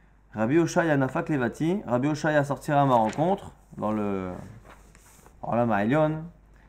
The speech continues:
Yimintratzna matnitin kevate. » Pourquoi ? Parce que je vais expliquer la Mishnah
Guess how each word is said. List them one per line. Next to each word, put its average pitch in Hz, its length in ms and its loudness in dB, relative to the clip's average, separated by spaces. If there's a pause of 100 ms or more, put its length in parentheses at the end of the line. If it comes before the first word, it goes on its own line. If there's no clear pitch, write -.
(100)
Yimintratzna 131 600 -2
matnitin 160 520 -2
kevate. » 131 460 0
Pourquoi ? 151 360 -2
Parce 135 120 -6
que 135 120 -2
je 120 120 0
vais 117 220 0
expliquer 135 400 -6
la 117 80 -2
Mishnah 123 500 -4